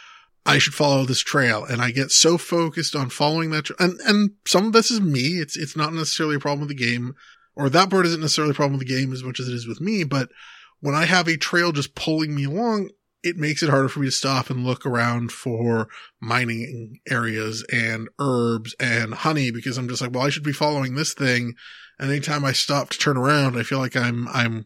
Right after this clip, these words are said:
losing the trail. Um, and it's, and I realized this morning what it is that bugs me about it is, or, or why it is a solution to a problem that they didn't need to have, which is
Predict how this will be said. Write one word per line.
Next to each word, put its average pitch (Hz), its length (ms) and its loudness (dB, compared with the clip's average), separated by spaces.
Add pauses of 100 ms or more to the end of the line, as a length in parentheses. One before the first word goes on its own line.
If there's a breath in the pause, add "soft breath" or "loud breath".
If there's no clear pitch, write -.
losing 127 540 2
the 107 60 -8
trail. 160 440 0 (720 loud breath)
Um, 160 560 4 (500)
and 190 160 2
it's, 180 220 -2 (200)
and 175 140 0
I 170 40 2
realized 220 580 2
this 160 160 -4
morning 175 420 0
what 135 160 2
it 160 100 2
is 131 260 0
that - 180 -8
bugs 214 260 -2
me 120 80 -2
about 110 300 -4
it - 100 -12
is, 127 420 -4
or, 139 140 -2
or 139 160 0
why 151 520 2 (560)
it 175 120 -4
is 165 100 -2
a 175 120 4
solution 226 540 2
to 214 100 -2
a 175 60 0
problem 156 440 0
that 147 140 -4
they 139 100 -2
didn't 135 360 -4
need 127 240 -4
to 127 80 -2
have, - 360 -4 (300)
which 143 180 -2
is 139 240 -2